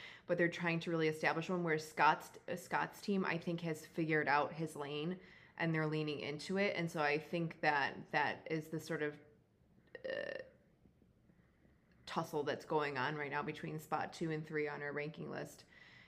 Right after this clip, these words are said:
is which one is creating the better lane with Donald Trump doing what Donald Trump does and being indicted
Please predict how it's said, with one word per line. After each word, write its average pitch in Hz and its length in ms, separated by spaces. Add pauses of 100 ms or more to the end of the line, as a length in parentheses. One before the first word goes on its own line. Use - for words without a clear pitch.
(220)
is 160 260
which 160 260
one 151 120
is 151 180
creating 147 420
the 147 60
better 143 320
lane 147 260
with - 140
Donald 143 320
Trump 147 320 (440)
doing 156 340
what 147 140
Donald 139 260
Trump 151 200
does 147 220
and 147 120
being 147 160
indicted 143 460